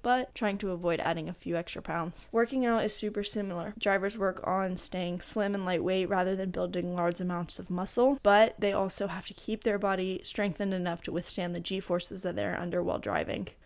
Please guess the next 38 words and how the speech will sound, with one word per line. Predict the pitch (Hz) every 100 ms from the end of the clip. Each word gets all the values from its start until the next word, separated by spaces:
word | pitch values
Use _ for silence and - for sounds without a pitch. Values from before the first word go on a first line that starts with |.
| -
So | - 202 170 - -
this | 196 -
typically | 214 214 233 233
means | 220 208
drivers | 202 185 190 -
focus | 190 180 202 202
on | 190
areas | - 180 180 180
like | 202 -
their | 180
necks | 175 170 175 -
and | 180
their | -
core | - - 180 185 254 262 -
to | 233
withstand | 175 - 185 185 185
that | 180
amount | 180 180
of | 160
force. | - 180 208 - - - -
A |
lot | 185 185
of | 190
neck | 185 185 -
training, | - 196 196 190
a |
lot | 180 175
of | 175
core | 185 175
training, | - 185 180 185 196 -
holding | - 202 196 196
their | 190
body | 175 170 175
still | - 185 180
while | 175 180
they're | 175 165
under | 175 170 170
force. | - 180 180 - -